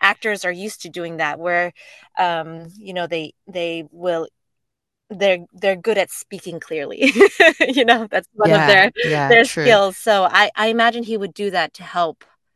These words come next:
Speaker 1: to be helpful for, um, people who are trying to interpret or whatever.
Speaker 2: Yeah. Yeah, so, um, no, I think she did a great job,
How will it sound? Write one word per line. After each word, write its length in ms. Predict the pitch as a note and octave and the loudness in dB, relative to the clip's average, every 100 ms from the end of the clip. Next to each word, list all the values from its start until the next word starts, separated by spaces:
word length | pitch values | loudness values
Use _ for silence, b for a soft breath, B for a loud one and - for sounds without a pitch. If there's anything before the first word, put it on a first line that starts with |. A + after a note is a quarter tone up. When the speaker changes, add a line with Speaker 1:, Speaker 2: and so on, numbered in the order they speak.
| _ _ _ - | _ _ _ -20
Speaker 1:
to 80 | F3+ | -14
be 120 | F#3 | -8
helpful 500 | F3+ D#3 - D3+ D3 | -8 -8 -10 -16 -14
for, 320 | - D#3 D#3 - - | -12 -12 -12 -14 -18
um, 500 | D3+ C#3 C3+ C#3+ F3 _ _ _ _ | -16 -16 -18 -20 -20 _ _ _ _
people 300 | F#3 F3 E3+ | -16 -14 -12
who 80 | |
are 80 | D#3+ | -12
trying 220 | - E3+ | -12 -14
to 100 | E3 | -12
interpret 680 | D#3+ D#3 D#3 D3 D3+ D3 B2+ - | -14 -12 -12 -12 -14 -14 -16 -16
or 100 | D3 | -16
whatever. 500 | D3+ C3+ C#3 - E3+ _ _ _ _ _ _ _ _ _ _ _ _ | -14 -16 -18 -20 -20 _ _ _ _ _ _ _ _ _ _ _ _
Speaker 2:
Yeah. 420 | D#3 C#3+ C3+ C#3+ - _ _ _ B B B | -8 -8 -8 -12 -16 _ _ _ B B B
Yeah, 240 | G3 G#3+ E3+ | 2 2 2
so, 480 | - G#3 G3 F#3+ - F#3 | 0 2 4 2 0 -2
um, 640 | F#3 F3 F3+ F3 F3 E3+ _ _ | 0 0 -2 -4 -6 -8 _ _
no, 160 | G3+ G3+ | 0 0
I 100 | E3 | 0
think 160 | F3 - | -4 -6
she 120 | F#3 | -6
did 140 | E3 | -6
a 60 | D#3 | -6
great 280 | D3+ C#3 - | -4 -6 -6
job, 240 | C3 | -10